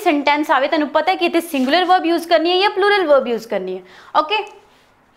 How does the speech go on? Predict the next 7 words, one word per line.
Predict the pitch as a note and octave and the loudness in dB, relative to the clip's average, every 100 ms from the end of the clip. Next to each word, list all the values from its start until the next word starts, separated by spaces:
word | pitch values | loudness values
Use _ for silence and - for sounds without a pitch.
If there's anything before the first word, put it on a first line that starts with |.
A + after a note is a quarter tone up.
| _ - _ _ _ _ _ _ _ - _ _ | _ -20 _ _ _ _ _ _ _ -20 _ _
ਹੁਣ | C4+ | -2
ਇਹਦੀ | D#4+ D#4+ | 0 2
ਤੁਹਾਨੂੰ | G4+ E4+ | 2 2
ਮੈਂ | E4 | 0
ਐਗਜ਼ਾਮਪਲ | A#3 B3 C4 D#4+ | 2 0 2 0
ਦੇਣੀ | E4+ C#4+ C4 | 0 0 -2
ਆ। | A#3 | -2